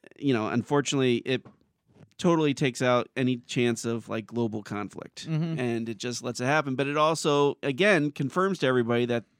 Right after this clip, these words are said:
Speaker 1: the United States has no balls.
Speaker 2: But do we need to show the world we have balls?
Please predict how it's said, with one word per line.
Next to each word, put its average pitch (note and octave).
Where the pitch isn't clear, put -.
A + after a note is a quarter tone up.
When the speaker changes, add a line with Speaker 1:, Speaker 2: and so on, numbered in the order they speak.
Speaker 1:
the -
United E3+
States D3+
has C#3+
no C3
balls. B2+
Speaker 2:
But A#3+
do G3+
we A#3+
need G#3+
to -
show G3+
the F3
world F3
we D#3+
have D#3
balls? C#3+